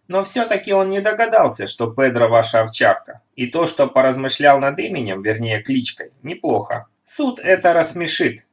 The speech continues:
и он вынесет обвинительный приговор. А как насчет предсказаний судьбы? Здесь вы последовали моему совету?» «Да, я спросила про жениха Эми. Он не сказал ничего определенного».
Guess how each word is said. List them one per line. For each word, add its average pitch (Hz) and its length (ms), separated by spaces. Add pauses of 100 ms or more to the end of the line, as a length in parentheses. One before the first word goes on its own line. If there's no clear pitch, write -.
(120)
и 117 100
он 120 180
вынесет 127 440
обвинительный 123 680
приговор. 123 600 (680)
А 175 120
как 254 240
насчет 202 420
предсказаний 160 720
судьбы? 143 500 (400)
Здесь 139 360
вы 131 120
последовали 170 640
моему 117 360
совету?» 107 540 (1300)
«Да, 147 300
я 113 180
спросила 117 540
про 117 180
жениха 123 540
Эми. 160 360 (380)
Он 233 220
не 190 100
сказал 165 400
ничего 139 400
определенного». 120 800